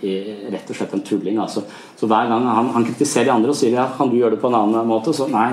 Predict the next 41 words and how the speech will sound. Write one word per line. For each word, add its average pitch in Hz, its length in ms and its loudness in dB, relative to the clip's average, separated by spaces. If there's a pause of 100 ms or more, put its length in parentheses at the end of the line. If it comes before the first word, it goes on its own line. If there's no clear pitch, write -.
det 117 140 2
kan 101 120 -2
jeg. 95 140 -10
Strekker - 260 -4
seg 113 160 0
unna, 92 220 -2
unnvikende, 98 580 2 (220)
eh, 107 320 0
eh, 104 320 -4 (320)
eh, 95 80 0 (160)
personligheten. 107 560 -2 (680)
Hvis - 160 -8
man 113 140 2
da 110 100 0
ser, 113 320 2 (320)
så - 220 -4
har 98 180 2
vi 117 140 0 (240)
Rino, 104 480 2 (480)
eh, 113 260 2 (140)
fra 110 160 4 (1400)
Nissen 123 320 2
over 120 160 2
skog 117 240 0
og 120 80 0
hei. 147 160 2 (140)
Han 127 180 2
har 117 160 2
denne 98 160 0
posisjonen. 110 560 0 (340)
Jeg 117 120 2
er 123 100 2
ikke 123 160 0
ok, 143 220 0
han 151 180 0
er 113 140 0
veldig 101 160 0
skeptisk - 400 -2
til 104 80 2
andre 98 180 2
også. 101 220 -4